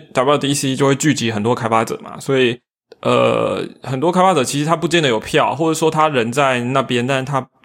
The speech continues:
当下他没有想要去问的问题，或是没有想要看的 session，他就去 OutConf 参加，然后跟其他开发者互动等等的，所以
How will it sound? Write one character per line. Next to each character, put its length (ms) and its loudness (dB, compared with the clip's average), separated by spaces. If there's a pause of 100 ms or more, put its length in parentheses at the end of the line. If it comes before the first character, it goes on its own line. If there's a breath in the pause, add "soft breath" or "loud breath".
当 220 -2
下 240 0
他 100 -2
没 120 -2
有 100 -2
想 160 -6
要 60 -6
去 120 -6
问 180 2
的 120 0
问 160 2
题， 160 -6
或 100 -2
是 80 -6
没 80 0
有 100 0
想 160 -4
要 80 0
看 160 0
的 60 -2
session， 400 -4 (420)
他 120 0
就 140 0
去 180 -2
OutConf 480 -2
参 280 -4
加， 320 0
然 120 0
后 140 2
跟 220 0
其 100 -2
他 140 0
开 100 -4
发 100 2
者 140 -4
互 160 -6
动 180 -4 (440)
等 160 0
等 220 -2
的， 200 -10 (260)
所 200 2
以 460 2